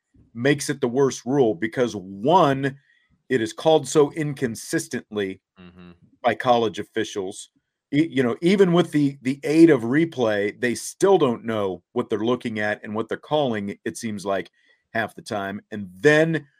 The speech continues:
Speaker 1: you get an ejection along with it. Uh, I'll, you know, my point all along is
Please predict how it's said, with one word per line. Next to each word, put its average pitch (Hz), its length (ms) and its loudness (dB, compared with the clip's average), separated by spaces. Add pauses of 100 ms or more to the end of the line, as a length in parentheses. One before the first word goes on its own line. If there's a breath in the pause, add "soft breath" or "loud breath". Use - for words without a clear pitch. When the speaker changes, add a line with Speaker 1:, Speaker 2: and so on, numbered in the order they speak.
(120 soft breath)
Speaker 1:
you 151 140 -2
get 151 200 4
an 147 120 0
ejection 117 760 -4 (320)
along 113 360 0
with 101 260 -4
it. 85 180 -10
Uh, 113 180 0
I'll, 123 280 2
you 127 140 -2
know, 117 180 -2
my 117 280 0
point 170 380 -2
all 156 240 2
along 131 560 2
is 113 440 0